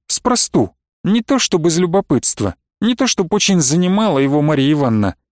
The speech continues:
Молвил так, чтобы сказать что-нибудь на прощание Василию Петровичу. "Должно быть, по ихней вере так надо",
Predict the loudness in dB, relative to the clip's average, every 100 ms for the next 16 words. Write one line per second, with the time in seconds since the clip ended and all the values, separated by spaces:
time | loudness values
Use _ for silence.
0 | _ _ 0 2 2 2 0 0 0 0
1 | -2 2 4 4 2 0 0 0 0 -2
2 | 0 0 0 -2 -2 -2 0 0 0 0
3 | 0 0 0 0 -2 -2 0 0 -4 -6
4 | _ _ _ _ _ _ _ _ _ _
5 | _ _ _ -8 -2 0 0 0 -2 0
6 | -2 -2 -2 0 0 -2 0 0 2 2
7 | 2 0 -4 -2 0 0 0 -4